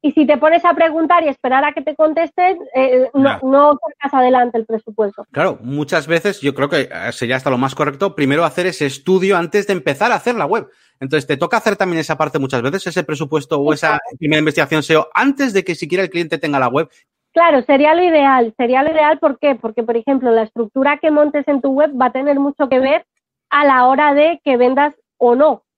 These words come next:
Speaker 1: Ya no solo por la experiencia del usuario, que es vital, ¿vale? O sea,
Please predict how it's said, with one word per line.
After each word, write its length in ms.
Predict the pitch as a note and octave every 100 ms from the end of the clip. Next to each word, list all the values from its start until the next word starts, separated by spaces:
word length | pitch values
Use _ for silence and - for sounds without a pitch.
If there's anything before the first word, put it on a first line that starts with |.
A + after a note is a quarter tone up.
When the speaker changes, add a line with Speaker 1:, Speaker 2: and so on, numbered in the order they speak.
| _ -
Speaker 1:
Ya 220 | A3 C#4+
no 140 | D#4
solo 300 | E4 F4+ F4
por 100 | C4
la 100 | C4+
experiencia 600 | B3 _ B3 B3 C#4 E4
del 160 | D#4 C#4+
usuario, 400 | C4+ E4 C#4+ A#3
que 80 | A3+
es 100 | A#3
vital, 460 | B3+ A3 C#4+ D4+ D#4
¿vale? 400 | A#3+ A#3 C4+ C#4
O 60 |
sea, 320 | A#3+ A#3+ G#3+